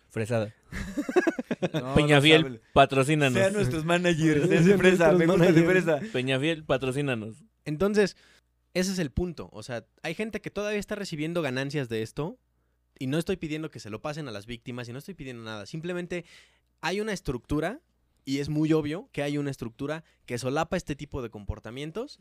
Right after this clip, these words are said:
Speaker 1: Claro, Michael Jackson es
Speaker 3: porque
Speaker 1: una
Speaker 3: el
Speaker 1: marca.
Speaker 3: tipo es una máquina de dinero.
Speaker 1: Sí,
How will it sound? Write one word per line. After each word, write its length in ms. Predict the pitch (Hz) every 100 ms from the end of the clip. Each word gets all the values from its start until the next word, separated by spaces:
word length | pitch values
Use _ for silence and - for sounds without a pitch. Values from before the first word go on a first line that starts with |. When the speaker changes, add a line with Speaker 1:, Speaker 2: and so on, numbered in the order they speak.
| _
Speaker 1:
Claro, 280 | 165 196 156
Michael 320 | 147 170 165
Jackson 260 | 156 143 139
es 80 |
Speaker 3:
porque 100 | 156 135
Speaker 1:
una 40 |
Speaker 3:
el 40 | 151
Speaker 1:
marca. 140 | 170
Speaker 3:
tipo 120 | - 165
es 80 |
una 120 | 160 156
máquina 380 | 156 160 147
de 120 | 107 98
dinero. 340 | 104 104 85
Speaker 1:
Sí, 240 | - 175